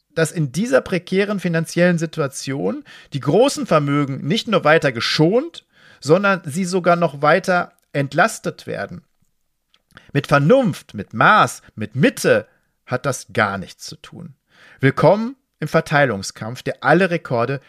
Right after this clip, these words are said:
sprengen wird. Genau deshalb wird so viel von mehr und länger Arbeiten geredet. Heute gilt die Forderung von zweihundert, zweihundertfünfzig Milliarden für das Militär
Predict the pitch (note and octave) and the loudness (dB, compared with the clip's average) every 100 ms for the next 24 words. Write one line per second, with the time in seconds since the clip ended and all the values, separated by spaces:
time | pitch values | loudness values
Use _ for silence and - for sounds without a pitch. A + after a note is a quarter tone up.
0 | _ - - - A#2+ A2+ F#2+ G2+ F#2 - | _ -12 -8 0 0 0 -6 -12 -16 -18
1 | _ _ _ _ _ - B2 F3+ D3+ G3+ | _ _ _ _ _ -2 2 4 4 2
2 | G#3 A3 G#3+ - - - - D3 E3 - | 2 2 2 -2 -16 -12 -6 -4 -4 -4
3 | F#3 G#3+ A3 _ _ _ - C#3 B2 B2+ | -2 -2 -4 _ _ _ -6 -6 -4 -2
4 | D#3+ F3+ F#3+ - C3+ A#2 B2+ D3+ D3+ - | 2 2 0 -4 -8 -4 -2 -2 -4 -6
5 | - A2 A#2+ A2 - F#2+ F2 F2+ F2+ E2+ | 0 2 4 2 0 -8 -12 -12 -12 -14
6 | - _ _ _ _ B2+ G3 A3 A3+ D3+ | -16 _ _ _ _ 2 2 2 -4 -2
7 | D3+ - - A#2+ - C3 E3+ G3 E3+ F3 | -2 -4 -14 -14 0 4 4 2 0 -2
8 | E3+ A2+ F#2+ - - C3 B2+ F3+ F3 E3+ | -2 -6 -6 -8 -8 0 2 2 2 -2
9 | - _ - - B2 D3+ C#3 F3 G#3+ - | -4 _ -12 0 2 4 2 -2 -4 -8
10 | F3+ D#3 D3 C#3 C#3 D3 D3+ C3+ A#2+ A#2+ | -10 -8 -4 0 2 0 -2 -8 -8 -8
11 | A2 - C3 C#3+ | -8 -4 0 0